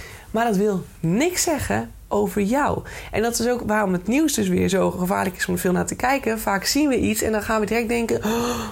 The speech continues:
de wereld is gevaarlijk, de wereld is gevaarlijk, de wereld is gevaarlijk." Maar dat ergens iets gebeurt,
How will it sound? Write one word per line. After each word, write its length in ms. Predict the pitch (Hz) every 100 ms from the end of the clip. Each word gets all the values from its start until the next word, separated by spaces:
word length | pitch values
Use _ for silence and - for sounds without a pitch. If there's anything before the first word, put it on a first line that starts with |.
| -
de 140 | 202 214
wereld 280 | 247 247
is 120 | 226 -
gevaarlijk, 440 | 208 247 254 214
de 80 | 214
wereld 260 | 254 240
is 100 | 233
gevaarlijk, 500 | 220 214 247 262 202
de 60 | 180
wereld 240 | 240 240
is 80 | 220
gevaarlijk." 460 | - - 247 220 - - - - - -
Maar 140 | 214
dat 160 | 226 220
ergens 460 | - 247 233 220
iets 220 | - -
gebeurt, 600 | - 170 143 190 226 269